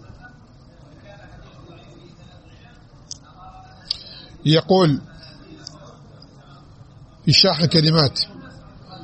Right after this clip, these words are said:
"لا يؤمن أحدكم، لا يصل له الإيمان الكامل الذي تبرأ به ذمته، والذي تبرأ به ذمته، ويدخل الجنة بلا عذاب."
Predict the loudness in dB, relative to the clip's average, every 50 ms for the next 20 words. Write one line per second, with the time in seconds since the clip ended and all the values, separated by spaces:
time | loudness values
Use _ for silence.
0 | -16 -8 -2 0 2 4 4 4 4 4 4 4 4 4 4 2 2 2 2 2
1 | 2 2 2 2 2 0 -2 -4 -10 -20 -20 -14 -4 0 2 2 2 2 2 2
2 | 2 4 4 6 6 6 6 4 4 4 4 4 2 2 2 2 2 2 4 4
3 | 4 4 4 4 2 0 0 -4 -8 -14 -20 -20 -20 -8 -4 0 2 2 2 4
4 | 4 4 4 4 2 2 2 2 2 2 2 2 4 4 4 4 4 4 4 2
5 | 0 2 2 2 2 2 0 0 -2 -8 -20 -20 -20 -20 -20 -20 -20 -20 -20 -20
6 | -20 -20 -20 -20 -20 -20 -20 -20 -20 -20 -20 -20 -20 -20 -20 -20 -20 -20 -20 -20
7 | -20 -20 -20 -20 -20 -20 -20 -20 -20 -20 -20 -20 -20 -20 -20 -20 -14 -6 0 2
8 | 2 4 4 2 2 2 4 4 6 6 6 6 6 6 6 4 4 4 4 4
9 | 4 2 2 2 2 0 0 -4 -16 -20 -20 -20 -10 -2 0 0 2 2 2 2
10 | 4 4 4 4 4 2 2 2 0 0 -2 -2 -6 -20 -20 -20 -20 -20 -20 -20
11 | -20 -20 -20 -20 -16 -6 0 2 2 4 4 4 4 4 4 4 2 2 0 -2